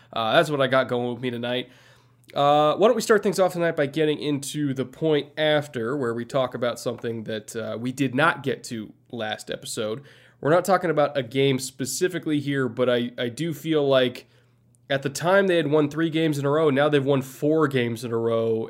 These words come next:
And, uh, I feel like at some point we got to acknowledge that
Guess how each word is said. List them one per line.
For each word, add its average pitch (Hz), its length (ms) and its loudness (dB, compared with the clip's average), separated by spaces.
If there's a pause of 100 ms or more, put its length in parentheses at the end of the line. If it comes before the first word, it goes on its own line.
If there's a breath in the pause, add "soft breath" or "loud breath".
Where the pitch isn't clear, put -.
And, 113 400 -4
uh, 117 460 -2
I 139 120 -2
feel 170 260 -4
like 156 300 -2
at 143 160 -2
some 165 340 -2
point 147 300 0
we 139 120 -4
got 143 200 0
to 139 120 0
acknowledge 131 680 -2
that 120 280 -4